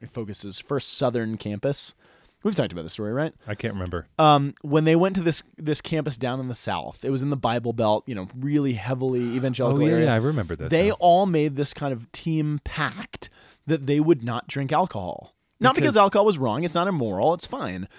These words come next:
Speaker 1: But they knew that if all these Bible Belt Christians saw these Catholics drinking alcohol, they would totally write 'em off. They wouldn't have, hear a word they had to say. So they said, "While we are on this team at this campus, we will sacrifice this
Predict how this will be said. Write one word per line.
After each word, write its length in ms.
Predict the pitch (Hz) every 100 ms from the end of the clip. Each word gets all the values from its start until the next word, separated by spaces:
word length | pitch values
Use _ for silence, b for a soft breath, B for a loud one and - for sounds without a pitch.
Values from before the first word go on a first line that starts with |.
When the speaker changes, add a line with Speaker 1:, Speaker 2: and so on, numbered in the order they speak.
| B B
Speaker 1:
But 120 | 170
they 120 | 175
knew 320 | 175 190 285 220
that 140 | 147
if 100 | 147
all 300 | - 175 196
these 160 | 180 139
Bible 340 | 135 147 170
Belt 240 | 156 156
Christians 460 | - 190 - 127 120
saw 180 | - 143
these 220 | 143 139
Catholics 400 | - 143 147 -
drinking 320 | 131 127 120
alcohol, 580 | 107 131 170 185 226 226 b b b
they 80 | 160
would 100 | 127
totally 320 | - 160 165
write 220 | 139 127
'em 100 | 117
off. 160 | 82 -
They 140 | 120
wouldn't 200 | 123 131
have, 280 | 147 - 117
hear 100 | 135
a 40 |
word 260 | 117 113 139
they 100 | 143
had 140 | 135
to 40 | 117
say. 200 | - 87
So 100 | 123
they 100 | 120
said, 280 | - 127 120
"While 240 | 131 175
we 100 | 180
are 80 | 180
on 200 | 131 131
this 180 | 131 -
team 460 | - 226 127 101 120 b b b -
at 140 | 127
this 160 | 175 -
campus, 400 | 143 113 117 117
we 200 | 131 156
will 160 | 175
sacrifice 720 | - - 147 - - 101 82
this 320 | - 95 87